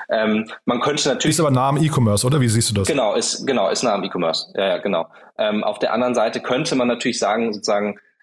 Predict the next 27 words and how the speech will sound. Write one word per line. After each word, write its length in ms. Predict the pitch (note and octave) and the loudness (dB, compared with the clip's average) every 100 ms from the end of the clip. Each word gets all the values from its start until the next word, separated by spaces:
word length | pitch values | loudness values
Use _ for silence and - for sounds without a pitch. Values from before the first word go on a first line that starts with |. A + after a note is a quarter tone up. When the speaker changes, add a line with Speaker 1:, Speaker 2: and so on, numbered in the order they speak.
| _ | _
Speaker 1:
äh, 160 | - - | -8 -6
B-, 240 | B2 A#2+ | -4 -4
B 200 | - - | -2 -2
two 160 | - A#2+ | -2 -2
B, 440 | B2 C3 C#3+ C3+ | 0 0 0 0
B 200 | A#2+ B2 | -2 0
N 120 | B2 B2 | 0 0
P 140 | - | 0
L 340 | F#2+ C#3 E3+ | 0 2 2
und 180 | - C#3+ | 0 0
sowas 340 | C3+ D#3 - - | 0 0 0 0
oder 140 | G#2+ | 0
generell 400 | A#2+ B2+ A#2+ C3+ | 0 0 0 0
B 120 | C#3+ | 0
N 120 | C3 | -2
P 100 | C3+ | -2
L, 240 | C#3+ C#3 D3 | 0 0 0
wenn 80 | A#2 | -2
man 80 | |
sich 120 | A2+ - | -4 -8
jetzt 160 | - | -6
die 60 | - | -6
Klarna-Entwicklung, 800 | A2+ A2+ C3 - A#2+ A#2+ A#2 - _ _ - | -2 -2 -2 -4 -4 -2 -2 -4 _ _ -2
äh, 140 | A2+ | 0
anschaut, 680 | - B2 C3+ A#2+ A#2+ - - _ _ - | 0 0 0 0 0 -2 -12 _ _ -4
ähm, 800 | G#2+ G#2+ G#2+ G#2 G#2+ G#2 G#2 G#2 - | 0 2 2 2 2 2 0 -2 -2
äh, 280 | - - | -2 0